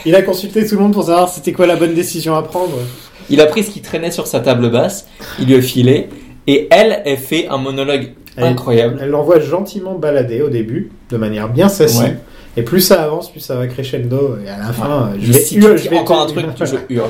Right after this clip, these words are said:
Speaker 1: <laughs> Je vais te hurler dessus.
Speaker 2: C'était, c'est, je, je, c'est une de mes scènes préférées, euh.
Speaker 1: J'aime, j'aime beaucoup, euh, juste le petit moment quand même où Dick Tremaine lui dit six cent cinquante dollars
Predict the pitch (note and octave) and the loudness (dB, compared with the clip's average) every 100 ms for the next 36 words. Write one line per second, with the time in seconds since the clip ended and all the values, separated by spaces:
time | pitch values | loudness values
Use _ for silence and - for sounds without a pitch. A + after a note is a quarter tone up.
0 | - C3 D3+ D3 D3 D#3 E3 D3 C#3 C3 | -6 -6 -2 0 -2 -2 -2 2 2 0
1 | B2+ - B2 B2 - - - - C3 D3+ | -4 -8 -8 -8 -16 -18 -6 0 2 4
2 | D3+ - - C3+ C3+ B2+ A#2+ B2+ B2 A#2 | 0 -2 0 2 0 -2 -2 0 0 -4
3 | A2+ - A#2+ B2 B2+ B2 A#2+ B2 A#2 - | -6 -4 -2 0 2 4 2 2 -2 -2
4 | A#2 A#2+ A2+ A2+ G#2 G#2 G#2 - - - | -2 2 4 4 2 -2 -6 -10 -20 -20
5 | - - C3+ D#3+ D#3 C3+ D#3 D3 E3 E3 | -20 -12 -2 -2 0 2 2 4 2 2
6 | A#3 F#3+ C#3 B2+ B2 B2 - - - - | 0 2 4 2 -2 -6 -18 -20 -20 -20
7 | - - - - - E3 - B2+ B2 - | -20 -20 -20 -8 -2 0 0 -4 -4 -2
8 | D#3 D3 C#3+ C#3+ C#3 C3 B2+ B2 B2+ - | 2 4 4 2 0 2 2 2 0 2
9 | C#3 C#3 C3+ B2 A#2 A2+ - D3 D3+ - | 6 6 6 2 0 -4 -4 0 2 2
10 | C#3 C#3+ B2+ B2 A#2+ C#3 - | -2 0 4 4 4 0 -4